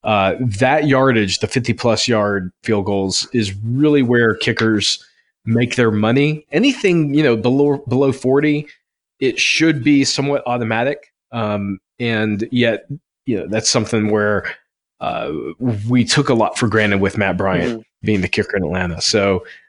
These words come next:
Speaker 1: uh, but with that, we're, you know, we, we will see. Uh, Younghoe has, uh, I, I,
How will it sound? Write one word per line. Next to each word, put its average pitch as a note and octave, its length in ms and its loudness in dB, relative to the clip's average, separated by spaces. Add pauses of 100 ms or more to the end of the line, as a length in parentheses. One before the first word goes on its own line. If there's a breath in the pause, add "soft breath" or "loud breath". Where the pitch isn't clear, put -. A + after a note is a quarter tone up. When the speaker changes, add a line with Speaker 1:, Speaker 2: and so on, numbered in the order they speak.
(200 loud breath)
Speaker 1:
uh, - 320 -4
but B2 240 2
with F#3+ 200 2
that, D3 220 4
we're, D#3+ 100 4
you D3+ 140 2
know, A2+ 260 2 (340)
we, E3+ 360 0
we E3+ 140 2
will F#3 140 4
see. G#2 480 0
Uh, B2 160 0
Younghoe D#3+ 760 2 (300 loud breath)
has, B2+ 760 0 (100)
uh, A2 360 -2 (160)
I, B2 200 -2
I, C#3 200 -2